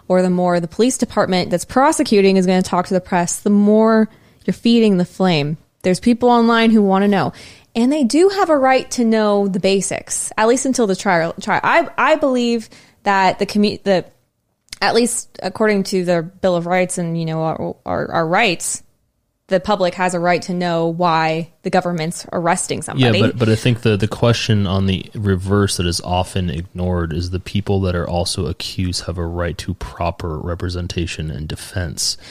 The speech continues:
Speaker 2: and
Speaker 1: Uh,
Speaker 2: a
Speaker 1: of
Speaker 2: lack,
Speaker 1: course.
Speaker 2: and a lack of libel against them and
Speaker 1: Mm-hmm.
Speaker 2: their character.
Speaker 1: Mm-hmm.
Speaker 2: That's how this should work. I get that people are angry, but that's the very common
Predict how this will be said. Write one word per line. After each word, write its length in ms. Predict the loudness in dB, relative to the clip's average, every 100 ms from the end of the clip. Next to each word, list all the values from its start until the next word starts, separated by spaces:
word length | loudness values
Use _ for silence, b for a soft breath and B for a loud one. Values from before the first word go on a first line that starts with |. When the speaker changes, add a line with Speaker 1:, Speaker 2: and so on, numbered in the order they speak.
| B -4
Speaker 2:
and 120 | 0
Speaker 1:
Uh, 60 | 2
Speaker 2:
a 60 |
Speaker 1:
of 60 | 2
Speaker 2:
lack, 320 | 2 2 0
Speaker 1:
course. 100 | -2
Speaker 2:
and 120 | 0
a 60 | 0
lack 540 | 0 0 0 -2 -6 -4
of 460 | -2 -2 -4 -10 -8
libel 600 | -2 2 2 2 0 0
against 440 | -4 -4 -4 -4 -4
them 240 | -4 -6 -4
and 220 | -4 -2
Speaker 1:
Mm-hmm. 40 |
Speaker 2:
their 160 | -2 -4
character. 800 | -6 -2 0 0 -2 -10 -12 -12
Speaker 1:
Mm-hmm. 240 | -10 -8 -4
Speaker 2:
That's 240 | -2 -2
how 180 | -2 0
this 160 | 0 -2
should 200 | -4 -2
work. 360 | 0 0 -2
I 80 | -6
get 380 | -6 -2 -2 0
that 140 | -2
people 280 | -4 -4 -2
are 120 | -2
angry, 420 | 0 0 2 0
but 200 | -2 -6
that's 380 | -2 -2 -2 -6 B B B
the 220 | 0 2
very 680 | 2 0 2 4 4 2 -2 -10 _ _ _ _ -6
common 640 | -4 0 2 0 -4 -14